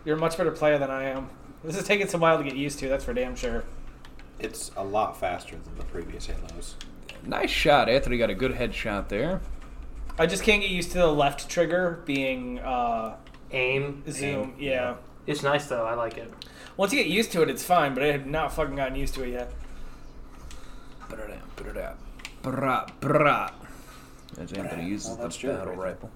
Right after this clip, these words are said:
Speaker 2: Well,
Speaker 4: As
Speaker 2: it's
Speaker 4: much as
Speaker 2: not
Speaker 4: I love
Speaker 2: Jared,
Speaker 4: being
Speaker 2: it's
Speaker 4: a, a person who runs ahead.
Speaker 3: No, it's Anthony disguised as me.
Speaker 4: I think, honestly, I'm doing better than Jared.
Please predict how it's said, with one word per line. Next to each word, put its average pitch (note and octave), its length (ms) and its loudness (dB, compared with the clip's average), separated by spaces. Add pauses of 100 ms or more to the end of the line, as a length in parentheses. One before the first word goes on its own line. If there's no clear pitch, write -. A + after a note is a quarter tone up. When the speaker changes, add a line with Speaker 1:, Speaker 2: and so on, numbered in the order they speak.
(120)
Speaker 2:
Well, F2+ 160 -8
Speaker 4:
As D3 140 6
Speaker 2:
it's E3+ 40 6
Speaker 4:
much F#3+ 120 12
as G#3 140 8
Speaker 2:
not - 100 10
Speaker 4:
I D3+ 40 10
love C3+ 320 8
Speaker 2:
Jared, C#3 120 0
Speaker 4:
being B2+ 320 6
Speaker 2:
it's B2+ 80 2
Speaker 4:
a, A#2 260 2 (240)
a - 60 -10
person C3 280 4
who C3 120 2
runs B2 300 4
ahead. B2 400 6 (140)
Speaker 3:
No, B2 140 2
it's A2+ 180 2
Anthony C#3+ 380 4
disguised G#2+ 720 0
as F#2+ 400 0 (300)
me. F2 140 0 (1400)
Speaker 4:
I C#3+ 60 0
think, G3+ 160 8
honestly, E3 320 12
I'm C#3+ 80 6
doing C3+ 200 4
better A#2+ 160 2
than A2+ 140 -4
Jared. A2 320 -2